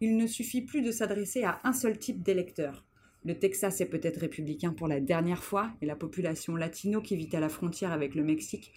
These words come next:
montre bien la diversification de ce vote. En parlant du vote hispanique, le quotidien portoricain Nuevo Día remercie les électeurs de s'être mobilisés, eux qui attendent également leurs résultats finaux, mais à eux, on n'a pas demandé de choisir un président.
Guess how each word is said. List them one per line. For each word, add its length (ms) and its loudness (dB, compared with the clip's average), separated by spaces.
montre 300 2
bien 240 0
la 100 2
diversification 840 -2
de 60 -6
ce 140 -4
vote. 460 -2
En 100 2
parlant 300 4
du 140 -2
vote 360 -2
hispanique, 720 -2
le 140 -2
quotidien 600 0
portoricain 800 0
Nuevo 380 2
Día 380 0
remercie 560 2
les 180 2
électeurs 420 -2
de 80 -2
s'être 340 -6
mobilisés, 680 2
eux 80 8
qui 240 2
attendent 380 0
également 380 2
leurs 180 2
résultats 400 -2
finaux, 440 0
mais 260 2
à 180 0
eux, 180 6
on 80 -2
n'a 140 0
pas 140 -2
demandé 320 0
de 40 -4
choisir 320 0
un 80 4
président. 480 2